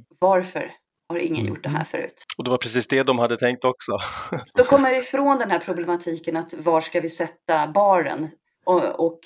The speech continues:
Speaker 1: det här att, ska vi
Speaker 2: Och
Speaker 1: sitta
Speaker 2: vad menar du
Speaker 1: under?
Speaker 2: med
Speaker 1: Ska det si-,
Speaker 2: baren?
Speaker 1: alltså själva videoenheten där du har kameran och,
Speaker 2: Ah,
Speaker 1: eh,
Speaker 2: själva limpan.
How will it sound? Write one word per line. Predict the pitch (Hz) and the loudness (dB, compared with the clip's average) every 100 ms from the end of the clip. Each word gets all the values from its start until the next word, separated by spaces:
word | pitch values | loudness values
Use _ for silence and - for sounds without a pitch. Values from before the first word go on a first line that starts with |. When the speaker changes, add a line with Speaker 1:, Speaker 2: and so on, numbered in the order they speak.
| - | -6
Speaker 1:
det | |
här | 165 151 160 | -2 0 -2
att, | - | -6
ska | - 123 | -10 -2
vi | 127 | 0
Speaker 2:
Och | |
Speaker 1:
sitta | 123 127 | 2 0
Speaker 2:
vad | 123 | 0
menar | 120 | -2
du | 120 | 0
Speaker 1:
under? | - | 2
Speaker 2:
med | 208 | 2
Speaker 1:
Ska | 117 165 | 2 2
det | 170 | 2
si-, | 110 | 0
Speaker 2:
baren? | 107 - 113 - _ _ _ _ _ _ - | -4 -8 -16 -20 _ _ _ _ _ _ -4
Speaker 1:
alltså | 180 - 170 | -2 -2 -2
själva | 208 156 151 147 | 0 0 0 0
videoenheten | 147 175 170 143 160 160 165 165 160 185 160 | 0 0 0 0 -2 -2 0 -2 -4 -6 -4
där | 156 | -4
du | |
har | 156 160 | -4 -4
kameran | 180 165 160 156 156 151 - | -2 0 0 0 -2 -4 -4
och, | 165 - | -6 -4
Speaker 2:
Ah, | 113 110 98 - - - | -6 -4 -6 -10 -16 -6
Speaker 1:
eh, | - - | -2 0
Speaker 2:
själva | 113 | 0
limpan. | 113 123 | -2 2